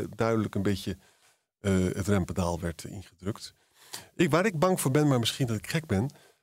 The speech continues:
is dat tijdens die Amerikaanse presidentsverkiezingen, eh, de Republikeinen natuurlijk de kaart zullen spelen dat Biden soft is. En dat ze daarmee dus, weet je nog hoe hysterisch ze reageerden, de Republikeinen,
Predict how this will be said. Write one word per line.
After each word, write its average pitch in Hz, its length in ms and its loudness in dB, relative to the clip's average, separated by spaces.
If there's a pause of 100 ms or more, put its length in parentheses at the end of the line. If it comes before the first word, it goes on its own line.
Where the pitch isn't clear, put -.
(140)
is 120 180 -2
dat 107 180 0
tijdens 117 300 0
die - 200 -14
Amerikaanse 104 580 -2
presidentsverkiezingen, 104 1120 -4 (720)
eh, 107 120 2 (320)
de 107 120 -2
Republikeinen 117 720 2
natuurlijk 98 300 -6
de - 120 -20
kaart 127 300 -4
zullen 95 240 0
spelen 95 400 -2
dat 104 220 -4
Biden 107 360 0
soft - 560 -6
is. - 200 -20 (720)
En 107 60 -2
dat 95 120 -4
ze 90 160 -6
daarmee 113 420 2
dus, 98 200 0 (180)
weet 135 140 2
je 156 60 2
nog 139 180 0
hoe 127 140 -2 (160)
hysterisch 123 720 0
ze - 80 -2
reageerden, 92 600 -6
de 92 60 -4
Republikeinen, 87 720 -2